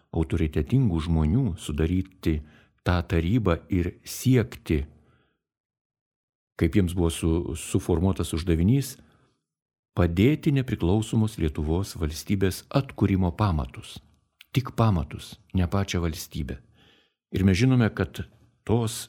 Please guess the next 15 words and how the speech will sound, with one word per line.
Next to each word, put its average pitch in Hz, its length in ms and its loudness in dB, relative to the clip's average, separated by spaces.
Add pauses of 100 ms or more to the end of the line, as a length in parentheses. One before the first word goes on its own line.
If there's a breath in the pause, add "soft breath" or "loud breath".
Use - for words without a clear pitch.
Lietuvos, 90 840 0 (960 soft breath)
e, 73 180 -4
sudarytos 80 640 -2
tarybos 82 560 0
nariams 80 480 0
pavyko 95 560 0
tikrai - 300 -4
padėti 71 440 -2
pamatus 107 600 -2
ir - 100 -6
pamatas 87 540 -4
ir - 80 -6
buvo 90 240 0
vasario 76 400 -4
šešioliktosios 78 800 -6